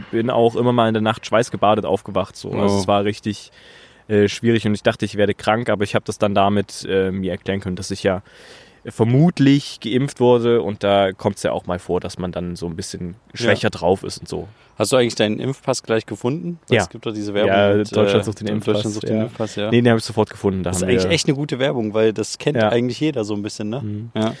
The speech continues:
Speaker 1: Ich verstehe auch nicht, warum das nicht, das schon digital irgendwie ist. Also ich kann das nicht,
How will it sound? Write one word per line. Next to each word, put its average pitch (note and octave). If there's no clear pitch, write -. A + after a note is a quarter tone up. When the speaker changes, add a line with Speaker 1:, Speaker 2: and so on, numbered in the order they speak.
Speaker 1:
Ich -
verstehe C#3
auch C3
nicht, C3+
warum B2
das B2+
nicht, -
das -
schon A2+
digital A#2+
irgendwie G2+
ist. -
Also G2+
ich G#2
kann B2
das A#2+
nicht, -